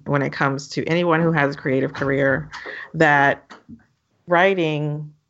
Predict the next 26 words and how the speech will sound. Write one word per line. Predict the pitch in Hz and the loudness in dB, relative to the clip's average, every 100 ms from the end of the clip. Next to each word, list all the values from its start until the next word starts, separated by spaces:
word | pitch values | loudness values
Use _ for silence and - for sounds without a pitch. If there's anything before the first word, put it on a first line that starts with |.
| _ _ _ - | _ _ _ 2
is | 165 151 143 147 - - _ | 4 6 2 -4 -18 -20 _
more | 170 170 185 175 | 0 4 6 6
than | 156 147 | 4 0
just | 165 143 139 - - - - _ - | 0 2 0 -4 -18 -20 -20 _ -4
putting | 185 160 | -2 0
the | 147 | 0
words | 143 139 135 | 0 -2 -4
on | 127 | -8
the | |
page. | 131 143 131 131 - - _ - - | -10 -10 -10 -10 -14 -18 _ -20 -4
Like, | 175 | -4
the, | 185 180 180 175 | -2 0 0 0
the | 175 | -4
whole | 180 285 | -4 -4
creative | 233 180 196 | -2 -2 -4
process | - 147 151 147 | -4 -6 -6 -10
takes | 175 151 | -10 -6
a | 151 | -4
lot | 151 180 202 214 170 | 0 4 4 4 0
longer | 160 151 147 123 - 180 | -4 -4 -6 -8 -10 -14
than | 160 156 139 | -8 -6 -4
just | 135 143 143 | -4 -4 -2
sitting | 151 131 | -2 0
down | 135 131 | -2 -2
to | 151 | -2
write. | 131 123 - | -2 -2 -4